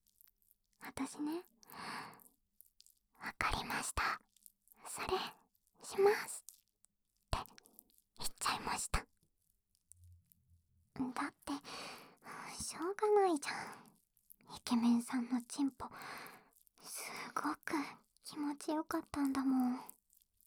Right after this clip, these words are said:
えねえ、何させ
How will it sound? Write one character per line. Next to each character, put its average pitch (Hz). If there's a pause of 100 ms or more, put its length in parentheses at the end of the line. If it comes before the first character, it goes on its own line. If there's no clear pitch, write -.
(1900)
え -
ね 240 (1120)
え、 -
何 349
さ -
せ -